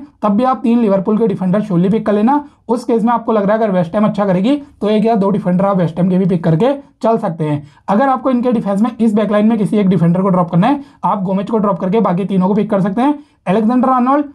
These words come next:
आप जानते हैं corner kick, free kick लेते हैं, attacking wise बहुत ज़्यादा अच्छे हैं, तो ये small league में भी wise captaincy के top option रहेंगे। But इनका ये surety नहीं है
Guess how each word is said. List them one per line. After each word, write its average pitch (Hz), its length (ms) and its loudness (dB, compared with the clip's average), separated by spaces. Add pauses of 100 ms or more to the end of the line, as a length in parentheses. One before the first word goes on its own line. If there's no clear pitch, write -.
(340)
आप 196 180 -2
जानते 208 280 0
हैं 254 160 2
corner 208 300 -2
kick, 220 220 -2
free 226 140 0
kick 220 140 0
लेते 226 200 0
हैं, 247 200 0
attacking 196 380 2
wise 233 220 0
बहुत 160 280 0
ज़्यादा 214 200 2
अच्छे 214 160 -4
हैं, 226 100 -2
तो 226 80 0
ये 220 260 0
small 185 240 -2
league 202 120 0
में 196 120 0
भी 294 160 2 (280)
wise 233 260 0
captaincy 226 360 0
के 247 80 0
top 214 160 2
option 214 220 -2
रहेंगे। 214 180 2
But 226 200 2
इनका 233 180 2
ये 214 260 2
surety 226 320 -2
नहीं 214 100 0
है 285 100 2